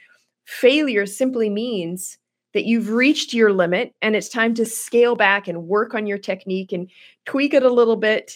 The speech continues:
and then go back and do it again. Failure is definitely not the end. It's just a hiccup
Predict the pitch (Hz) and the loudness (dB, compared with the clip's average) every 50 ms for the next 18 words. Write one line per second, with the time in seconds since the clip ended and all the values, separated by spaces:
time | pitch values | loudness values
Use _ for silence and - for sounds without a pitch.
0 | - - 226 233 233 226 196 214 220 233 226 226 214 233 226 233 214 208 208 202 | -10 -6 -4 -2 -2 -2 2 2 4 4 4 4 2 2 2 -2 -2 -2 -2 0
1 | 202 196 185 180 180 147 98 110 - _ _ _ _ _ _ - 226 220 220 226 | 0 0 0 0 -2 -2 -2 -6 -10 _ _ _ _ _ _ -2 0 2 2 4
2 | 233 226 220 - 196 214 185 185 175 214 208 247 - 240 214 - - 185 185 185 | 4 2 2 2 2 -2 -2 -2 0 0 0 0 0 -6 -6 -6 -6 -4 -4 -2
3 | 185 170 180 - 170 - - - 170 180 196 214 214 - _ _ _ _ _ - | -2 -4 -4 -6 -10 -10 -6 -4 -4 -4 -4 -6 -8 -12 _ _ _ _ _ -8
4 | 208 196 196 202 - 240 233 233 233 - - - - _ _ _ _ _ _ - | -8 -8 -8 -2 2 2 2 2 2 -8 -16 -18 -20 _ _ _ _ _ _ -2
5 | 202 196 208 202 - 254 233 - - - - - | 0 0 0 0 0 0 0 0 0 -4 -8 -8